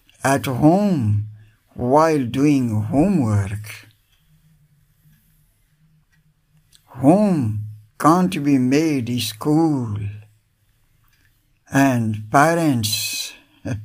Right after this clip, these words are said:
have no time to do, to do the role of professional teachers.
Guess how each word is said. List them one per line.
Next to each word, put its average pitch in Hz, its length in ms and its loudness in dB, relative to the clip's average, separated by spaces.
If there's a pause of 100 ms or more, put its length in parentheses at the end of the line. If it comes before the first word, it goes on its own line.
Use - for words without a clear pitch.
(520)
have 156 400 2
no 170 320 2
time 117 920 0 (1000)
to 165 180 4
do, 135 600 0 (1600)
to 175 240 2
do 196 380 2
the 147 180 2
role 202 500 0 (120)
of 127 400 -2 (180)
professional 147 1000 -2 (380)
teachers. 156 1000 -2